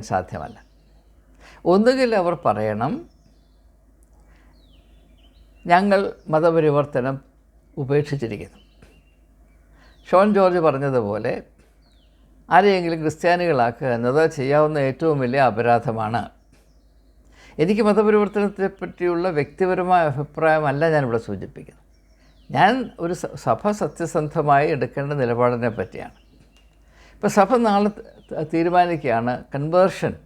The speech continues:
മതപരിവർത്തനം ഒരു വലിയ പാതകമാണ് എന്ന് പറഞ്ഞാൽ അത്, അതിൽ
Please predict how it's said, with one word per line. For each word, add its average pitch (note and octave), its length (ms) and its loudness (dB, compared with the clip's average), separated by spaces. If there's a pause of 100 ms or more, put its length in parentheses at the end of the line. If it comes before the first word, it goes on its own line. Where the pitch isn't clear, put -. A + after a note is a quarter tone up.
(400)
മതപരിവർത്തനം C#3+ 880 0 (560)
ഒരു D3 160 -2
വലിയ C3 400 2
പാതകമാണ് A#2 880 -2 (140)
എന്ന് G#3+ 200 -2
പറഞ്ഞാൽ F#3+ 440 -2 (320)
അത്, B3 340 -4 (640)
അതിൽ G3+ 180 2